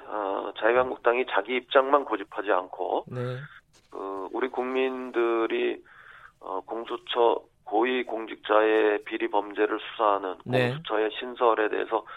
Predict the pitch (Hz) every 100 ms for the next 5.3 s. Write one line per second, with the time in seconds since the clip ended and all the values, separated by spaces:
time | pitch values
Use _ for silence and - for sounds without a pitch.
0 | - - - - 120 - 151 143 139 135
1 | 120 117 117 - 104 101 98 - 110 117
2 | 98 95 104 - - 107 170 - - -
3 | - - 104 104 101 117 123 120 110 107
4 | 107 107 113 107 107 110 107 104 107 104
5 | 110 107